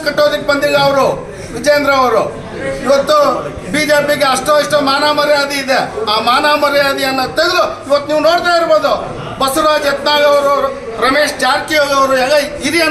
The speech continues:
ನಾಯಕರು ಅವ್ರ ಬಗ್ಗೆ ಯಾವ ರೀತಿ ಮಾತಾಡ್ತಾ ಇದ್ದಾರೆ ಅಂತಕ್ಕಂಥದ್ದು ಇಡೀ ಜಾಹೀರಾತಾಗಿದೆ ಕರ್ನಾಟಕದಲ್ಲಿ.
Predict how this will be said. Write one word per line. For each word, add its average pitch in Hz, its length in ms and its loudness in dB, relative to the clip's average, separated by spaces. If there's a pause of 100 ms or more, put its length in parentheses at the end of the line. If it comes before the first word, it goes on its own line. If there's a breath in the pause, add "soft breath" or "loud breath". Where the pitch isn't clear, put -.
ನಾಯಕರು 330 460 0
ಅವ್ರ 285 180 0
ಬಗ್ಗೆ 269 240 -2
ಯಾವ 277 180 2
ರೀತಿ 320 280 -4
ಮಾತಾಡ್ತಾ 277 440 0
ಇದ್ದಾರೆ 254 260 -2
ಅಂತಕ್ಕಂಥದ್ದು 254 680 -2 (640)
ಇಡೀ 311 160 -2 (160)
ಜಾಹೀರಾತಾಗಿದೆ 277 840 0
ಕರ್ನಾಟಕದಲ್ಲಿ. 233 680 -2